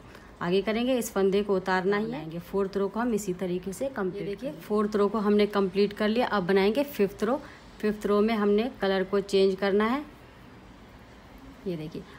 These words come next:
Speaker 1: अब ये वाला फंदा हमने सीधा बनाना है, इस फंदे को हमने पहले उतारा था, अब इस फंदे को हमने सीधा बनाना है। ये देखिए, इस तरीके से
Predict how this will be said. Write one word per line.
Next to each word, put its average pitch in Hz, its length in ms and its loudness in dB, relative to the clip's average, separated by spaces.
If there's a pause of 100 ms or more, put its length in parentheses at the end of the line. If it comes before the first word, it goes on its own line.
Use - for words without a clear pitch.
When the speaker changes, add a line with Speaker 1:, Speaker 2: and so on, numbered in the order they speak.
(160)
Speaker 1:
अब 277 100 -6 (120)
ये 202 220 0
वाला 247 180 4
फंदा 220 320 2
हमने 208 280 4
सीधा 185 400 0
बनाना 196 360 4
है, 294 340 -4 (680)
इस 190 120 -6
फंदे 208 280 4
को 208 100 0
हमने 214 160 6
पहले 208 240 2
उतारा 190 380 2
था, 214 120 2
अब 180 180 0
इस 185 120 -6
फंदे 190 260 2
को 196 80 -2
हमने 214 180 2
सीधा 185 420 0
बनाना 151 320 -6
है। 143 140 -8
ये 151 60 -10
देखिए, 139 280 -10
इस - 100 -14
तरीके 156 380 -10
से 175 140 -12